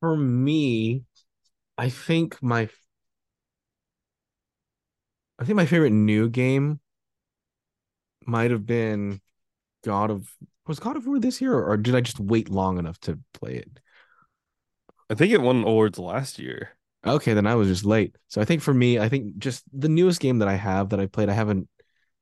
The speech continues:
Speaker 1: bought a lot of games recently, was probably
Speaker 2: Yeah.
Speaker 1: Pikmin, just 'cause I've been, I, I have such a backlog and I'm playing Overwatch a lot. I really enjoyed Pikmin
Speaker 2: Yeah, exactly.
Speaker 1: four. I've never played Pikmin before, and I'm, like,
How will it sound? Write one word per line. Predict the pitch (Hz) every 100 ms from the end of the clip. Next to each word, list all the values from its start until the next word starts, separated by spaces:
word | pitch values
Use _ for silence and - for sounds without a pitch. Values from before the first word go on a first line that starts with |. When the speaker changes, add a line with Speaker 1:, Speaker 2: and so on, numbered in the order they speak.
| _ _ _ _ _ _
Speaker 1:
bought | 104 104 104
a | 98
lot | 92 87
of | 98
games | 101 104 107 107
recently, | 107 117 - 120 123 131 139
was | 139 113
probably | - - - 117 110
Speaker 2:
Yeah. | 95 90 113
Speaker 1:
Pikmin, | 123 110 - 123 123 131 - _ -
just | 127
'cause | 127
I've | 123
been, | 120 110
I, | 113 127
I | 113
have | 117
such | - -
a | 104 -
backlog | 87 92 104 101
and | 98
I'm | 95
playing | 92 82
Overwatch | 85 92 92 104
a | 104
lot. | 110 98 - - _
I | 156
really | 175 160 131
enjoyed | 104 95 101
Pikmin | - 104
Speaker 2:
Yeah, | 123 101
exactly. | 101 101 92
Speaker 1:
four. | 101 110
I've | 120
never | 110 107 101
played | - 101 98
Pikmin | 113 - 113 110
before, | 110 - 113 113 -
and | - 98
I'm, | 101
like, | 92 90